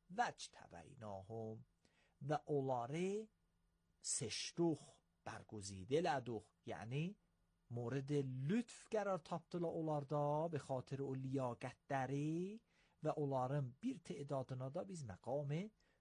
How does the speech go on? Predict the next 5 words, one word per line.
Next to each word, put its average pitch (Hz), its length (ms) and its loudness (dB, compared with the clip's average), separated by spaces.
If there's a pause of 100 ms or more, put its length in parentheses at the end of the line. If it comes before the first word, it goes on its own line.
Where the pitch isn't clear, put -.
(140)
nübüvvət 107 760 -4
verduq 196 460 -2 (100)
və 156 360 -2 (480)
aləmlərə 117 1400 4
bərtərrix 104 800 -6